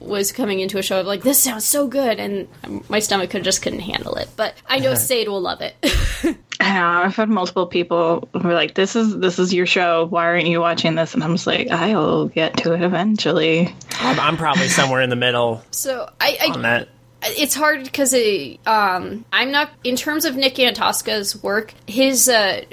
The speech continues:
Speaker 1: the shows, uh, that he has worked on can be hit or miss.
Speaker 2: Um,
Speaker 1: Um,
Speaker 2: in terms of Channel
Speaker 3: I've
Speaker 2: Zero, more power to you if, if you enjoy it, but, um, not a fan. Think it, uh, people who know me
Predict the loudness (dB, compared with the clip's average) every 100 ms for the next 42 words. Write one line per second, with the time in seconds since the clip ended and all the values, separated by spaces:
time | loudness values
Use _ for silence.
0 | -4 0 2 4 2 2 0 2 2 2
1 | 0 2 -2 -2 -4 -2 -2 -4 -10 -8
2 | -6 -4 -4 -4 -4 -4 -4 -4 -4 -6
3 | -8 -2 2 2 2 -2 0 0 0 -6
4 | -4 -2 0 -2 0 2 2 2 2 2
5 | 0 0 0 0 2 0 2 2 4 2
6 | 0 -4 -6 -2 2 2 4 2 2 2
7 | 0 0 0 0 0 0 0 0 0 0
8 | 0 2 2 0 -4 -10 -4 -2 -4 -8
9 | -20 -12 -2 -2 -2 -2 0 2 2 0
10 | 2 2 2 2 2 0